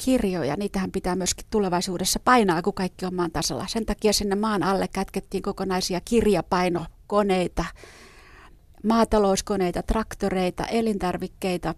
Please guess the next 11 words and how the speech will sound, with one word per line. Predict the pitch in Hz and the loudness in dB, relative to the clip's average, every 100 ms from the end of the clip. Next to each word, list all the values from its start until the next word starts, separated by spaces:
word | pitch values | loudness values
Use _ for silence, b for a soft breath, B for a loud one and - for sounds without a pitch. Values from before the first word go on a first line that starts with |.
| - - - - - - - - | -10 -20 -20 -20 -20 -20 -20 -6
eikä | 208 190 185 | -4 -2 0
vaan | 185 | 0
Saksassa | - 190 - 185 - | 0 -4 -4 -2 -2
ja | 170 | -2
Sveitsissä, | - 202 196 196 - 202 | -2 -2 -2 -2 -2 -4
vaan | - - - - | -8 -14 -18 -12
ihan | - 233 226 | -2 0 2
ympäri | 208 190 180 | 0 0 0
maailmaa, | 185 190 185 170 175 | 0 0 0 -2 -2
Amerikkaa, | 196 190 190 - - - | -2 -2 -6 -6 -6 -4
Australiaa. | 190 - - 175 196 | -6 -6 -4 -4 -6